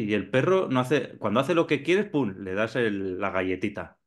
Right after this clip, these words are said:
Pero se la das al momento, porque si se la das dentro de media <laughs> hora, no sabe por qué le estás dando la galletita, ¿eh? Entonces, pues bueno,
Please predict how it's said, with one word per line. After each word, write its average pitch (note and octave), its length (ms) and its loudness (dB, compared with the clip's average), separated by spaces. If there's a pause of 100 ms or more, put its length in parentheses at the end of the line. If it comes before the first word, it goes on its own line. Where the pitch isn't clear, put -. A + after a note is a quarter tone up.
(460)
Pero G#2 140 2
se G2+ 80 2
la A2 100 8
das A#2+ 100 4
al F3+ 100 8
momento, C#3+ 360 4
porque G#2 200 0
si G#2 100 -6
se A2 100 0
la G#2+ 120 4
das E3 160 6
dentro F#3+ 300 4
de F3+ 100 4
media F3 360 2
<laughs> - 40 -6
hora, F#3+ 280 0 (300)
no G3 280 2
sabe F#3 320 2
por D3 180 0
qué C#3 60 -4
le C3 80 0
estás B2+ 200 -4
dando A#2+ 220 -2
la G#2+ 120 2
galletita, A#2+ 760 -4
¿eh? C#3+ 300 -4 (600)
Entonces, A#2+ 300 2
pues A2+ 100 2
bueno, B2 380 2